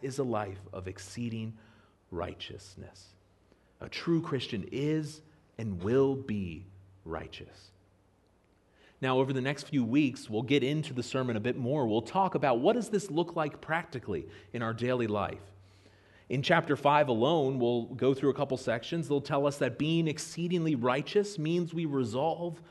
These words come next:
our anger. To be exceedingly righteous means that we do whatever it takes to kill and remove sin from our lives. To be exceedingly righteous means that we honor our commitments. If we're exceedingly righteous, then we mean what we say.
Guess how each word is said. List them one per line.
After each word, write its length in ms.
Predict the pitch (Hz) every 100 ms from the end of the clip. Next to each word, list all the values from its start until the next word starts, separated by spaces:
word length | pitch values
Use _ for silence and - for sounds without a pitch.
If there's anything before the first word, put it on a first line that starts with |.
| -
our 200 | 139 139
anger. 480 | 131 139 120 80 - - - - - _ - -
To 100 | -
be 240 | 147 202 190
exceedingly 560 | 151 - 202 190 180
righteous 500 | 143 147 196 170 156
means 280 | 156 175 156
that 120 | 156
we 140 | 165 175
do 160 | 202
whatever 440 | 185 180 190 202 208
it 160 | 202
takes 460 | 202 185 185 135 -
to 80 | -
kill 380 | - 180 202 139
and 120 | 110
remove 320 | 107 131 123
sin 380 | - - 147 123
from 180 | 110 101
our 140 | 87
lives. 480 | 76 - - - - - _ _ _ _ _ -
To 100 | 139
be 160 | 156
exceedingly 560 | 135 - 151 143 131 120
righteous 580 | 104 123 135 - 107 -
means 280 | 117 135 123
that 140 | 117
we 160 | 123 -
honor 460 | 120 143 113 87 - - -
our 140 | 107 113
commitments. 720 | 113 104 101 82 - - - _ _ _ _ - -
If 100 | 131
we're 220 | 165 151
exceedingly 540 | - - 190 170 143
righteous, 500 | 120 147 175 151 139
then 160 | 135 135
we 120 | 135
mean 520 | 120 147 214 175 123
what 180 | 113 110
we 120 | 104
say. 500 | - - 135 107 85